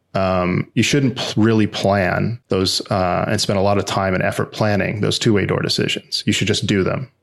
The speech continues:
It's what we call at Amazon a bias for action. Uh, if you identify a two-way door decision, you just make that decision. If it doesn't work out, you can change your mind. You should spend your, your time and effort analyzing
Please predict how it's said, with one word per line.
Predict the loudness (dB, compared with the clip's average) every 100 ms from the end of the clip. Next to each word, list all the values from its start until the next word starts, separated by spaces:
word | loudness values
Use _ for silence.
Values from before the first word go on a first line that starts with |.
| _ -8
It's | -2
what | -2
we | 0
call | 0 2
at |
Amazon | 0 0 0 0
a |
bias | 0 0 0 -2
for | -2
action. | -2 -2 -4 -6 -6 -4
Uh, |
if | -2
you | 0
identify | 0 0 0 0 0
a | 2
two-way | 2 4 4
door | 2 2
decision, | 2 2 2 2 2
you | 0 0
just | -4 -2
make | -2 -2
that | -4 -4
decision. | -2 0 2 2 2 0
If | -2
it | -2
doesn't | -2 0 0
work | 0 0
out, | 0 0 -4 -6
you | -4
can | -2
change | -2 -2
your | -2
mind. | -2 -2 -6 -2
You | 0
should | 0
spend | 0 -2 0 2
your, | 4 4 2 -2 -4 -2
your | 0
time | 2 2
and | 2
effort | 2 0 0 -2 -8 _ _ -4
analyzing | 0 2 2 2 0 0 -2